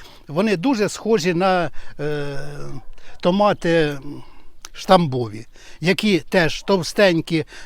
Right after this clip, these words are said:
на ножці, такі, е, не, не витягуються в розсаді, тому що, е, тому оцей і саме основний такий, е, п-,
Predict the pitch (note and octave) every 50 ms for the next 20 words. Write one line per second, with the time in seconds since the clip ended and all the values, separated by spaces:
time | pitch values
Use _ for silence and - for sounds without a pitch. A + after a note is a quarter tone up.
0 | - D3+ E3 F3+ G#3 A#3 C4+ C4 A#3 F#3+ - - - - G3+ G3 F3+ - - -
1 | - - - - - F3 E3+ - - G3 F#3+ F#3 F3+ E3+ D#3+ D#3+ D#3+ D#3+ D3+ D#3
2 | D#3 D#3 D3 C#3 D#3 E3 D#3+ F#3 G3+ F#3 D3+ D#3 F3 G#3 G#3 F#3+ F#3+ E3+ - G#3
3 | F#3+ F3 D#3 F3 E3 E3+ E3+ D3+ - F3+ E3+ D#3+ D#3+ E3+ D#3+ - - A#3 G#3+ E3+
4 | F3 - - F#3+ G3 G3+ F3+ - - - F3 D#3 - - - - - - - D#3+
5 | E3 D#3+ - - G3 G3 G3+ G3+ G3 F3+ E3 - F3 F3 D3+ - F#3+ F3 D#3 D#3+
6 | - - F3+ F3+ E3 D3 - - - G3 F#3 F3+ E3+ E3+ E3 D3+ - - D#3+ E3
7 | F3 F3+ F3+ F3 D#3 C#3+ - D3+ - - D#3 D3 - - - - - - - -
8 | D3+ D3+ D3 D3 D3+ - - - - - D#3